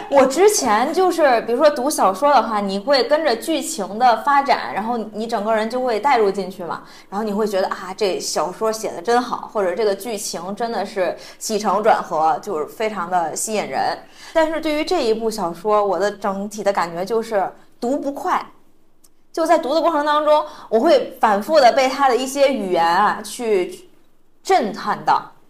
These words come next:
就是我，可能之前我们在语文课本上会遇见，就是比如说我们某一篇课文儿是这样的，然后里面是这样写一个人物啊，或-，呃，或者是发表一些这种言论呀什么的。但是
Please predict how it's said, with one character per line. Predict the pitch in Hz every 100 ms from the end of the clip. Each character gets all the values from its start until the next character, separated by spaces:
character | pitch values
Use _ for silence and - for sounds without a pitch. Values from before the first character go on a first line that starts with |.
| _ _
就 | 403
是 | 392 - - -
我， | 240 247
可 | - 269
能 | 233
之 | 285 370
前 | 359 247 233
我 | 277
们 | 202 226
在 | 262
语 | 202
文 | 190 240
课 | 415
本 | 233 190 202
上 | 247
会 | 311 254
遇 | 220
见， | 208 185
就 | 220
是 | 208
比 | 208 -
如 | 185
说 | 214 247
我 |
们 | 202 214
某 | 208
一 | 180 202
篇 | - 262 196 190
课 | - 240
文 | 180
儿 | 170 185 226
是 | 240
这 | 214
样 | 208 180 160
的， | 156
然 | 165
后 | 202 190 170
里 | 190 175
面 | 175 185 170
是 | 190
这 | 190
样 | 196 170
写 | 196 190 160
一 | - 160
个 | 190
人 | 185 160
物 | 170 208
啊， | 175
或-， | 214 202
呃， | - 185
或 | 185 202
者 |
是 | 180 196
发 | 196 202
表 | 196 175
一 | 175 190
些 | 196 202 202 202 - - -
这 | 190
种 | 190 170
言 | 165 156
论 | 196 233
呀 | 180 170
什 | 170
么 | 139
的。 | 151 - - - -
但 | 339
是 | 349 247